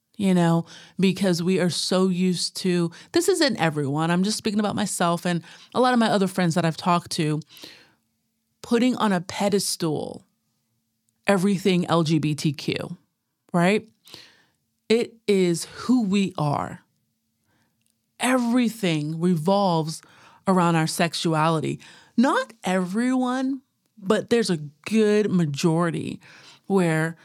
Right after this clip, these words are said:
you know, you identify as your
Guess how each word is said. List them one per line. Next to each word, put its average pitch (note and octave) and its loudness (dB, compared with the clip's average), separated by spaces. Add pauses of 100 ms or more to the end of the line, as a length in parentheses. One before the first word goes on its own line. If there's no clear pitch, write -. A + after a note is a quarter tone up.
(140)
you G3 0
know, D#3+ 0
you F3+ -2 (380)
identify D#3+ -2 (100)
as E3 -2
your D#3+ 0